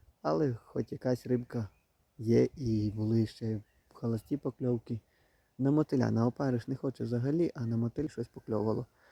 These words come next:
Ще вам наостанок зніму цю прекрасну сьогоднішню погодку, природку. Чайки л-, літають, там курки далеко плавають з качками. Не знаю, чи видно.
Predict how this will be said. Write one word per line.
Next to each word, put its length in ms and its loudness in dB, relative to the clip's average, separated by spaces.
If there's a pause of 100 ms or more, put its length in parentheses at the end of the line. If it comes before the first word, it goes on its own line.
(340)
Ще 220 0
вам 180 4
наостанок 600 2
зніму 380 2 (260)
цю 140 -12 (100)
прекрасну 580 -2
сьогоднішню 460 -2
погодку, 520 0
природку. 640 0 (760)
Чайки 400 2
л-, 220 0
літають, 800 2 (1080)
там 240 -2
курки 380 -2
далеко 440 2
плавають 600 2
з 60 -20
качками. 640 0 (1900)
Не 200 0
знаю, 300 4
чи 160 -8
видно. 340 2